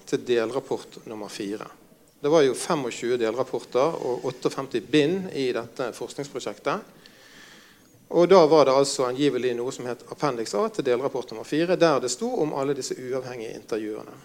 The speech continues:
Men problemet er det at det er ingen som noen gang har sett dette Appendix A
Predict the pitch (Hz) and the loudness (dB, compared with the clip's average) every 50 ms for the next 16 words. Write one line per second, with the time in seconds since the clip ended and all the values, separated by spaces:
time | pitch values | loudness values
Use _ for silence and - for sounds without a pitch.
0 | - - - - - _ _ _ _ - - _ _ - 160 - - 185 185 226 | -20 -20 -20 -20 -20 _ _ _ _ -20 -20 _ _ -18 -16 -6 -2 2 6 6
1 | 233 214 175 156 160 156 151 143 127 - - - - 165 151 151 170 180 175 147 | 6 6 6 2 2 2 2 2 0 0 -4 -6 -2 -2 0 0 0 0 -2 -2
2 | 127 - 135 123 127 131 139 143 135 120 110 117 120 - - - - - - - | -4 -6 -8 -8 -6 -4 -4 -6 -6 -8 -10 -10 -8 -8 -6 -6 -6 -8 -8 -10
3 | - - - - - - - 120 98 - - - - - - - 131 113 113 98 | -12 -18 -18 -18 -18 -12 -8 -10 -10 -8 -8 -10 -10 -8 -8 -8 -8 -8 -8 -10
4 | 95 - - - 135 135 160 170 | -12 -12 -10 -4 -2 -2 -2 -2